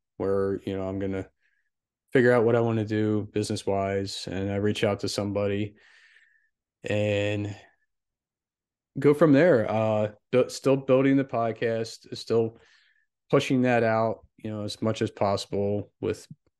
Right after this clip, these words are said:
people that need to hear other people's stories that could help them. And then all these amazing people that are coming on have some kind of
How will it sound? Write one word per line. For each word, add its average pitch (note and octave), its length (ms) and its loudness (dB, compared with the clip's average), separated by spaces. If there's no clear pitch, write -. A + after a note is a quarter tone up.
people G2+ 600 2
that A#2 160 2
need A#2 160 2
to A2+ 100 2
hear A2+ 240 2
other A2+ 160 0
people's G#2+ 500 -4
stories G#2 680 -2
that G#2+ 180 -2
could G#2 180 -2
help G2 240 -2
them. F#2 280 -4
And B2 120 4
then B2 160 4
all C3+ 160 4
these C3 180 4
amazing A2 400 -2
people A2 360 -4
that G2 100 -4
are F#2+ 120 -4
coming G2+ 320 -6
on F#2 340 -6
have A2+ 240 0
some B2 260 0
kind A2 300 -2
of G2+ 260 -4